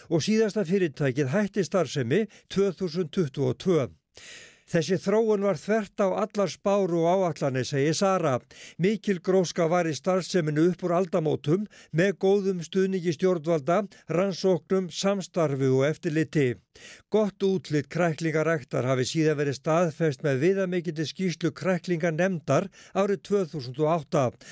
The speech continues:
þar sem jafnframt voru settar fram tillögur til að styðja við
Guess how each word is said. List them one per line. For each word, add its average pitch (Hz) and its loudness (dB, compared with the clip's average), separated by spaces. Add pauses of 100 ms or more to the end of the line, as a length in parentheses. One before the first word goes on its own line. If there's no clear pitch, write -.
(280)
þar 180 0
sem 185 -2
jafnframt 190 -2
voru 170 2
settar 185 -2
fram 160 -2
tillögur 185 0 (320)
til 214 2
að 190 0
styðja 202 2
við 165 0